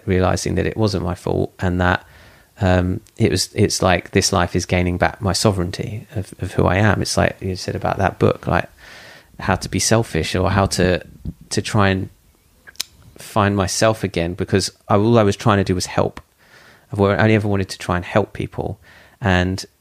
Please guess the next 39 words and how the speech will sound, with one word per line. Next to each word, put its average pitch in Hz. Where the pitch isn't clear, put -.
uh, 104
in 98
this 107
particular 92
existence, -
when 110
I 107
was 95
helping, 117
it 95
was -
still -
hurting -
people. -
I 87
was 104
always 110
getting 101
hurt, 95
and 104
I 95
couldn't, 98
I 110
don't 110
know, 98
it 90
was 95
like 95
I -
couldn't 110
win. 101
And 127
so 117
when, 120
when 127
we 127
had 107
the, 98
um, 95